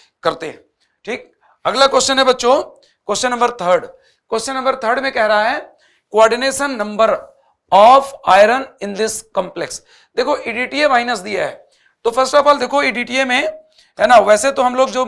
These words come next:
most common ligand अपन लेते हैं वो ईडीटीए फ़ोर माइनस, जैसा कि पहले क्वेश्चन में हमने दिया था। बच्चों, ये हमने स्ट्रक्चर बना दिया है, ये hexadentate होता है।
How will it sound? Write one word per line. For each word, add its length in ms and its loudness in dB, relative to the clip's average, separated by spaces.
most 340 -4
common 320 0
ligand 320 -4
अपन 200 -2
लेते 240 -6
हैं 260 -2
वो 100 2
ईडीटीए 460 -4
फ़ोर 300 -2
माइनस, 440 -6
जैसा 240 0
कि 100 -4
पहले 300 2
क्वेश्चन 320 -6
में 100 -8
हमने 160 -10
दिया 200 -6
था। 260 -16
बच्चों, 320 0
ये 460 0
हमने 260 -2
स्ट्रक्चर 380 -2
बना 240 0
दिया 260 0
है, 220 -2
ये 200 2
hexadentate 840 0
होता 300 -2
है। 180 -8